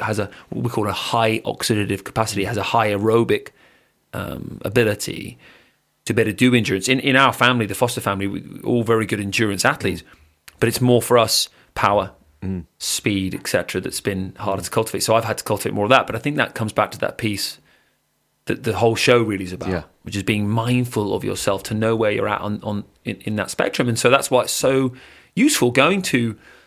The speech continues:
Speaker 1: um, P T studios, CrossFit studios, gyms where there's gonna be P Ts, or so have, having, whether it's just a session or a few sessions or that you do it regularly, where you just go in and you have some sort of,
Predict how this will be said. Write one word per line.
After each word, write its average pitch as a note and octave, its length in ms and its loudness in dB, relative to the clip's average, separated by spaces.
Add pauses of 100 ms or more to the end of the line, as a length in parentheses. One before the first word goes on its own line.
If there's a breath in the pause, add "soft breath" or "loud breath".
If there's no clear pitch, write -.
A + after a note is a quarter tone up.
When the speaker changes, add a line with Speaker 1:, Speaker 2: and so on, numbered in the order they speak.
(460 loud breath)
Speaker 1:
um, G#2 360 2
P B2+ 140 0
T A#2+ 140 0
studios, F3+ 500 2
CrossFit - 320 -4
studios, D3+ 600 0
gyms D3 400 0
where C#3 100 4
there's C3 140 -2
gonna C#3 140 0
be C3 100 2
P B2+ 180 0
Ts, B2 320 0
or A#2 80 0
so - 120 -4
have, E3 340 -2 (240 loud breath)
having, G3 680 0 (600 loud breath)
whether A3 180 8
it's C#3 100 2
just - 180 0
a A2+ 180 4
session G2+ 420 2
or G2 120 0
a F#2+ 40 -2
few A#2+ 180 2
sessions G#2 340 0
or G#2 160 0
that G#2 100 -2
you G2+ 80 -4
do G#2+ 140 0
it - 20 -4
regularly, G2+ 420 -2
where G#2+ 140 0
you A2 180 0
just D#3 240 -2
go C3+ 160 2
in C#3 140 2
and A#2 100 0
you A#2 100 -2
have C#3 280 -2
some C#3 240 0
sort B2 320 -2
of, A#2 240 -2